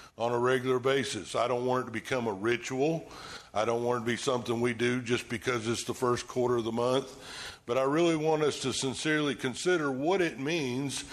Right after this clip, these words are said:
why Jesus at-, commands us to do it, and why do we do it.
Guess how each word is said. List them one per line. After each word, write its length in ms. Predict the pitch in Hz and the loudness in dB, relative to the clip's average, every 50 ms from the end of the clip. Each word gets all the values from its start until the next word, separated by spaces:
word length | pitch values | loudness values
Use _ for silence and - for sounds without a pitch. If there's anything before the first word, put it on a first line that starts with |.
| - - - - - - | -12 -12 -12 -12 -8 -2
why 240 | 110 135 165 185 180 | 0 2 2 2 0
Jesus 480 | 143 143 160 165 147 143 151 135 - | 0 -2 -2 -2 0 -2 -2 0 0
at-, 360 | 156 143 147 151 - - - | 0 0 0 -2 -4 -6 -8
commands 560 | - - 143 135 139 147 170 180 185 160 117 131 | -4 -2 0 2 4 4 4 4 2 2 2 4
us 140 | 139 127 - | 4 2 2
to 140 | - - 127 | 0 -6 -4
do 300 | 110 117 143 175 175 139 | 0 2 4 6 6 6
it, 160 | 123 135 139 - - - - - - - - - - - - - - | 6 4 2 -4 -12 -16 -16 -16 -16 -16 -16 -16 -16 -18 -18 -12 -8
and 120 | 123 131 139 | -4 0 0
why 180 | 147 151 147 | 2 2 2
do 200 | 143 160 170 170 | 2 4 4 4
we 160 | 165 143 120 | 4 2 0
do 220 | 113 110 110 101 87 | 2 2 2 2 2
it. 160 | 80 - | 0 -4